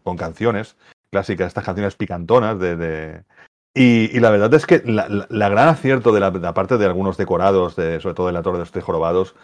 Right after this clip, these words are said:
cuando ya se introducen esas sociedades secretas, el gran acierto, eh, y supongo que también será en el, en el, en el cómic, que no lo sé muy bien, es el personaje, evidentemente, del fantasma Mantua, del doctor Mantua, que sale al principio,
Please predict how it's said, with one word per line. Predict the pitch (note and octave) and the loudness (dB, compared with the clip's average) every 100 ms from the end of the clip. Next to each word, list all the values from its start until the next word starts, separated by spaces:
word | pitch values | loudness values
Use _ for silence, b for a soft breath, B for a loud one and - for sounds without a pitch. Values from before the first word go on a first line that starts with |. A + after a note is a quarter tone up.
| b | b
cuando | - F#2 | -10 -6
ya | F2+ | -4
se | G#2 | -4
introducen | F#2+ E2+ F2+ - F#2 | -6 -4 -6 -6 -8
esas | F#2 | -8
sociedades | F2+ F#2+ F2+ | -2 -2 -2
secretas, | F2 F2 B2 B2+ B B B | -4 0 0 -2 B B B
el | G#2+ | -2
gran | G#2 | 2
acierto, | - B2+ B2+ B2 D#3 - | 2 4 2 6 6 6
eh, | A2+ F#2+ F2 F#2 | 0 0 -2 -6
y | |
supongo | - E2 F#2 | -10 -6 -4
que | G#2 | -4
también | F#2 F#2 | -6 -6
será | F#2 | -6
en | F#2 | -6
el, | F#2 | -8
en | F2 | -8
el, | D#2+ E2 | -8 -10
en | E2 | -10
el | D#2+ D#2+ | -14 -8
cómic, | F2+ D3 _ | -8 -8 _
que | F2+ | -8
no | F2 | -8
lo | |
sé | E2 F2 | -8 -10
muy | E2+ | -6
bien, | G2 C#3 B B _ | -6 -8 B B _
es | - G2+ | -14 -4
el | A#2 | -4
personaje, | F#2+ G2 G2+ F2+ G2+ | -2 -4 -2 -4 -4
evidentemente, | A2 F#2 F2 F#2 F#2 A#2+ | -6 -4 -4 -4 -2 2
del | A#2 | 2
fantasma | - E2+ E2+ F2+ G2 | 0 -4 -6 -6 -4
Mantua, | F2+ G2+ D#2+ C#2+ b b b | -4 -6 -8 -10 b b b
del | - G2 | -2 0
doctor | F#2 F2+ A2 | 0 0 0
Mantua, | G2 G2+ A#2 C#3+ D3+ | 0 -2 -2 -4 -4
que | - | -8
sale | F2 | -12
al | F2 | -8
principio, | F2 E2 F2 G#2+ | -8 -6 -8 -8